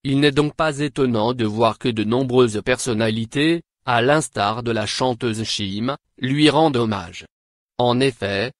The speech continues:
à l'annonce de sa mort, cette dernière a publié un message très touchant sur son compte Instagram. « Il y a quelques mois je rencontrais un homme formidable, rempli d'amour et de tendresse. Il y a quelques mois,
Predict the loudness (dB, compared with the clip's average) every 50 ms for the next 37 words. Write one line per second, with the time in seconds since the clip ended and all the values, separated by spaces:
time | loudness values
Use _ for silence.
0 | _ _ _ -2 0 0 2 2 2 2 2 0 0 0 -2 -2 -4 -6 -4 -4
1 | -4 -4 -4 -6 -6 -4 -2 0 0 2 0 0 -2 -6 -10 _ _ _ -12 -4
2 | -2 -2 -2 0 -2 -2 0 0 0 0 0 0 2 0 2 0 0 -2 -2 -4
3 | -6 -6 -6 -6 -6 -4 -2 -2 0 2 2 2 2 2 0 0 0 -2 -2 -4
4 | -2 -2 -2 -4 -6 -6 -6 -4 -4 -4 -4 -4 -6 -6 -6 -4 -4 -2 -2 -2
5 | 0 0 -2 -2 -2 -2 -6 -6 -6 -6 -8 -10 -8 -8 -8 -6 -4 -4 -4 -4
6 | -4 -6 -6 -6 -4 -4 -4 -4 -4 -6 -10 -12 -14 _ _ _ _ -4 -4 -2
7 | -2 0 0 0 0 0 -2 -2 -4 -4 -2 0 0 2 2 2 0 0 0 0
8 | 0 0 0 2 4 2 2 2 -2 -4 -4 -4 0 2 2 4 4 2 0 0
9 | 2 2 2 2 0 -2 -4 -4 -4 -4 -4 -2 -4 -4 -4 -4 -6 -8 -10 -12
10 | -16 -16 -16 _ _ _ _ -6 0 2 2 2 2 0 -4 -2 0 2 2 2
11 | 4 4 4 6 6 6 6 4 2 -2 -2 -4 -4 -2 -2 -2 -2 -2 -2 -2
12 | -2 -2 -4 -8 -12 -14 -20 _ _ _ _ _ _ _ _ _ _ -4 -4 -2
13 | -2 -2 0 0 0 0 0 0 -2 -2 -2 0 0 0 2 2 0 -2 -4